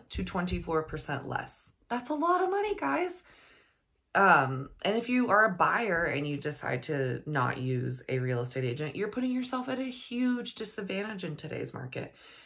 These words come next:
You need somebody who is going to move quickly and has strong negotiation skills.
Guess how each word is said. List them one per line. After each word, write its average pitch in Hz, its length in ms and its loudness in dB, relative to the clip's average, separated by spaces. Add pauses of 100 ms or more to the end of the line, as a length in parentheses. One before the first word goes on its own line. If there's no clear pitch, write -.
(140)
You 240 140 0
need 247 240 2
somebody 202 400 0
who 175 260 0
is 139 160 -4
going 139 200 -2
to 143 100 -4
move 147 340 -2
quickly 160 540 -4 (320)
and 147 120 -4
has 127 240 -2
strong 135 380 0
negotiation - 840 -4
skills. - 560 -10